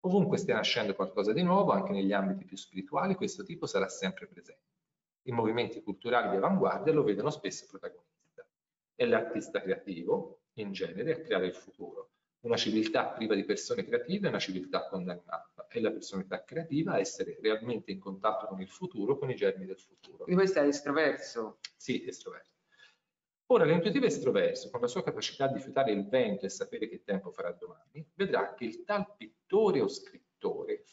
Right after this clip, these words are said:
Speaker 1: forse completamente sconosciuto oggi, è l'uomo del domani e ne resterà affascinato. Cioè qui si dà la descrizione di questo due virgola cinque.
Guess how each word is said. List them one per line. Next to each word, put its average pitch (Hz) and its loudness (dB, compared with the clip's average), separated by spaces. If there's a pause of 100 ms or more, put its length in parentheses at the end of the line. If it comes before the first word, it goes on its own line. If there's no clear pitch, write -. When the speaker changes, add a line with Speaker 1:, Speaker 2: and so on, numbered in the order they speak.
Speaker 1:
forse - 2
completamente 131 -4
sconosciuto - -6
oggi, - -6
è 220 -4
l'uomo 165 4
del 95 0
domani 175 0 (240)
e 165 -6
ne 151 0
resterà 123 -2
affascinato. - -12 (160)
Cioè - -4
qui 147 -4
si 135 0
dà 107 2
la - -2
descrizione 139 -6
di 113 -6
questo 110 -10
due 107 -2
virgola 107 -2
cinque. - -16